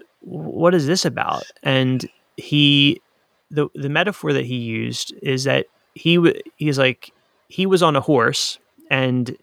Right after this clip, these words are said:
there was no fence, and he was kind of laying, putting the stakes in the ground to kind of, like, say that these are the areas where I can, I can graze. And, and you really only have one chance to kind of, like,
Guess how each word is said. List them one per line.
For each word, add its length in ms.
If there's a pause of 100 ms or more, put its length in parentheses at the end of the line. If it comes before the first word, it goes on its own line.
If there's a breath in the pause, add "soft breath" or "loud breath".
there 140
was 160
no 160
fence, 540
and 160
he 240
was 260
kind 240
of 160 (400)
laying, 480
putting 220
the 80
stakes 420
in 60
the 100
ground 560
to 100
kind 220
of, 140
like, 260 (380 soft breath)
say 200
that 200
these 180
are 60
the 160
areas 360
where 320
I 160
can, 320 (120)
I 80
can 180
graze. 640
And, 320 (800 soft breath)
and 320 (540)
you 180
really 180
only 160
have 220
one 360
chance 440
to 80
kind 260
of, 100
like, 160